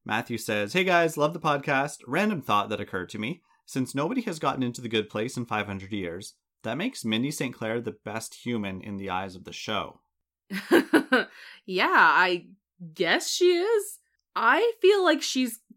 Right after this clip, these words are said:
Speaker 2: kind of a plot hole in the show.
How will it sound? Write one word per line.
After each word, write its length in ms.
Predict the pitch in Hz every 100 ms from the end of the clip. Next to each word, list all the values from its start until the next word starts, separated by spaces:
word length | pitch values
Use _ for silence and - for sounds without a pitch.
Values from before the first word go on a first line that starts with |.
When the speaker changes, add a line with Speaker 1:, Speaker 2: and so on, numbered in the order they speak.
| _ -
Speaker 2:
kind 440 | 466 539 480 349
of 80 | 254
a 20 |
plot 380 | 220 175 156 -
hole 360 | 147 87 - - _ -
in 120 | 165
the 100 | 151
show. 320 | - 120 -